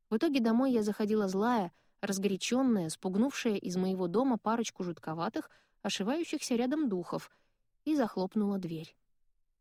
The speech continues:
Клиентов не было, потому просто тихо прошмыгнула к печи, выхватила два свежих пирожка, налила себе по дороге чай и закрылась в комнате. До утра меня не беспокоили,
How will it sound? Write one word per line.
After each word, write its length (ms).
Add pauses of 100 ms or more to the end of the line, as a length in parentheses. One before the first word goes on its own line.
(460)
Клиентов 460
не 160
было, 260 (260)
потому 320
просто 300
тихо 260
прошмыгнула 600
к 100
печи, 340 (460)
выхватила 480
два 220
свежих 340
пирожка, 460 (440)
налила 320
себе 260
по 100
дороге 340
чай 340
и 80
закрылась 480
в 100
комнате. 500 (680)
До 140
утра 280
меня 260
не 100
беспокоили, 720